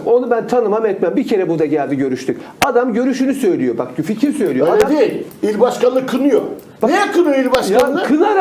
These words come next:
Speaker 1: abi.
Speaker 2: İfade özgürlüğü.
Speaker 1: Bu
Speaker 2: Ya
Speaker 1: kın-,
Speaker 2: abicim,
Speaker 1: kınar
Speaker 2: Cumhurbaşkanı'na
Speaker 1: abi. Ya bu
Speaker 2: vicdansız
Speaker 1: İYİ
Speaker 2: diyor.
Speaker 1: Parti'nin şeyini yaptırıyor.
Speaker 2: Bir
Speaker 1: Ya Hasan Ali Şen'i, ya bakın
Speaker 2: Ya
Speaker 1: sadece
Speaker 2: arkadaşım,
Speaker 1: Hatta
Speaker 2: bak arkadaşım.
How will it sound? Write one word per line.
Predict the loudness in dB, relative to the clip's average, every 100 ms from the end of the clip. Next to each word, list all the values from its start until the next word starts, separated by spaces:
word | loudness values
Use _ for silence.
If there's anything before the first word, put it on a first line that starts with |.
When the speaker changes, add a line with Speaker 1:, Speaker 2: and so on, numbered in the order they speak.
| 4
Speaker 1:
abi. | 4
Speaker 2:
İfade | 2 2 4 4 4 4
özgürlüğü. | 4 2 2 0 -2 -8 -4
Speaker 1:
Bu | -4 -2
Speaker 2:
Ya | 2
Speaker 1:
kın-, | 2 4 4 4
Speaker 2:
abicim, | 4 2 2
Speaker 1:
kınar | 2
Speaker 2:
Cumhurbaşkanı'na | 4 6 6 4 2 0 2 2
Speaker 1:
abi. | 0 -2 0
Ya | 2
bu |
Speaker 2:
vicdansız | 2 4 2 2 2 0 2
Speaker 1:
İYİ |
Speaker 2:
diyor. | 2 2
Speaker 1:
Parti'nin | 2 0 0 -2
şeyini | 0 -2 0
yaptırıyor. | -2 -2 -2 0
Speaker 2:
Bir | 0 0 0
Speaker 1:
Ya | 2 2 2
Hasan | 2 2
Ali | 0 0
Şen'i, | -2 2
ya | 2 2 2
bakın | 2 4
Speaker 2:
Ya | 4
Speaker 1:
sadece | 4
Speaker 2:
arkadaşım, | 4 2 2 2 2 0 -4 -4
Speaker 1:
Hatta | -2 0 0 0
Speaker 2:
bak | 2
arkadaşım. | 2 2 0 0 -2